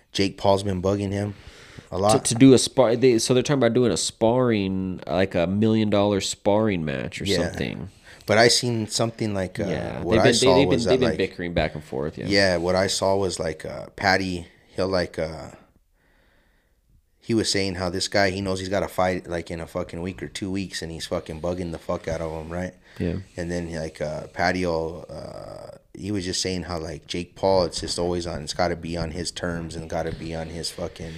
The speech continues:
Speaker 2: He was, he was saying his fights were rigged, too. <laughs> Patty, I like Patty. Even, even if he did kind of fuck up, you know, or, like, y-, you know, I think, I think he's, uh, <clears throat> even though he's, like, he's, has that personality, that brash personality, you know, like, shit talker,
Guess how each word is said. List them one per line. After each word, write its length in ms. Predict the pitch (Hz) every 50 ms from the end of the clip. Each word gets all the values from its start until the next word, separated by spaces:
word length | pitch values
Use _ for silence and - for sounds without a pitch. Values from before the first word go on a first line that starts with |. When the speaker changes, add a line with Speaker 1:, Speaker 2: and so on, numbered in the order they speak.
| 82 82 - - - - -
Speaker 2:
He 60 | 139
was, 100 | 123 - - -
he 60 | 139 135
was 140 | 120 -
saying 160 | - 131 117 110
his 80 | 101
fights 260 | - - 110 110 -
were 80 | - 104
rigged, 320 | 95 98 107 110 98 -
too. 220 | - 127 120 117 139 185 - - - - - -
<laughs> 340 | - - - - - 143 -
Patty, 300 | - 123 98 104 107 113
I 60 | 143
like 240 | 170 185 165 - -
Patty. 400 | - 85 73 76 - - 87 92 95
Even, 280 | - 127 131 135 131 131
even 280 | 127 131 139 143 139
if 100 | 135 127
he 80 | - 120
did 300 | 107 120 117 117 117 -
kind 180 | - 123 113 107
of 60 | 101
fuck 300 | - - - 110 - -
up, 200 | 107 107 - -
you 100 | 113 117
know, 180 | 113 110 104 104
or, 220 | 104 101 92 87
like, 220 | 90 92 90 87 82 - - - - - - _ -
y-, 120 | - - -
you 140 | - 143 156
know, 300 | 131 101 101 104 107 107 - _ _ _ _ - - - - -
I 120 | 104 120
think, 320 | - - 160 156 151 156 -
I 100 | - 120
think 240 | - - 147 139
he's, 320 | - - 139 131 123 110 117
uh, 360 | 110 98 95 90 85 - - - - - - - - - - - - - -
<clears throat> 600 | - - - - - - - - _ _ - -
even 440 | 151 151 135 117 120 131 135 139
though 100 | 135 131
he's, 240 | 123 - - 135 120
like, 340 | - 101 95 98 87 - -
he's, 420 | - 110 - 117 104 98 90 92 98
has 240 | 107 101 113 110 90
that 220 | 101 80 73 -
personality, 560 | - 127 120 113 - 110 107 107 113 123 120 113
that 220 | 101 90 82 78
brash 280 | - 98 98 107 113 -
personality, 600 | - 113 110 - - 104 98 101 110 113 113 113
you 140 | 113 113 117
know, 200 | 113 113 113 117
like, 300 | 113 104 85 82 82 -
shit 360 | - - - - - 120 -
talker, 500 | - 117 107 113 - - 123 123 120 -